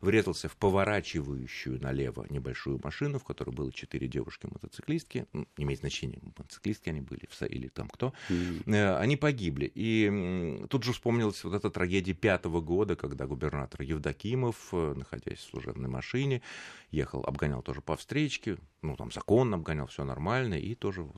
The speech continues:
Speaker 1: машина поворачивает налево, и чтобы избежать столкновения, его водитель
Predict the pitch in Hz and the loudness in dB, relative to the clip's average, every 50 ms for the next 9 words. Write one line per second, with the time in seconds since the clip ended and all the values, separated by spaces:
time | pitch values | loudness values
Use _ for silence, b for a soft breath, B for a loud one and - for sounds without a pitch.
0 | - - - 65 - - 71 67 - 67 64 65 - 64 - - - 76 76 - | -10 -8 -6 -4 -2 -4 -4 -2 -4 -4 -4 -2 -4 -4 -4 -2 -2 -2 0 0
1 | 85 95 107 131 147 143 127 104 92 85 - - 65 - 67 - 71 69 - - | 0 0 0 0 -2 -2 -2 -4 -6 -6 -6 -4 -4 -4 -4 -4 -4 -4 -4 -4
2 | - - - - 82 90 120 123 101 82 78 85 87 80 87 80 67 73 71 65 | -4 -6 -2 0 2 2 4 4 2 2 4 2 4 4 4 4 4 2 0 0
3 | 107 113 - - - 73 | -2 -4 -4 -6 -8 -10